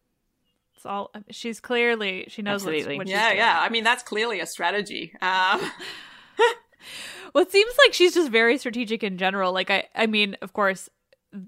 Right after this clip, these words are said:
Speaker 1: so many of these things have turned into sort of poor ideals of her or portrayals of her as if she's some sort of,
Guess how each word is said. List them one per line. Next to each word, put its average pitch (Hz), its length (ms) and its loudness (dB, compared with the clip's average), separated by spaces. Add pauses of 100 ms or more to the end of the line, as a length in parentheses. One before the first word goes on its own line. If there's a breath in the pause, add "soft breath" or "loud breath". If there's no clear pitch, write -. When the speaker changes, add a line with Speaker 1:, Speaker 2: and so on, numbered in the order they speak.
(140)
Speaker 1:
so 220 200 -6
many 208 200 -4
of 196 60 -6
these 202 160 -6
things 190 200 -12
have 190 100 -18
turned 180 240 -8
into 175 500 -8 (1080)
sort 202 200 -8
of 185 80 -20 (120)
poor 185 640 -2 (360)
ideals 202 500 -4
of 269 120 -6
her 269 180 -2
or 202 100 -2
portrayals 196 540 -6
of 247 140 -6
her 254 240 -2
as 196 180 -4
if 180 160 -6
she's 180 280 -10
some 175 180 -12
sort 170 220 -8
of, 175 220 -8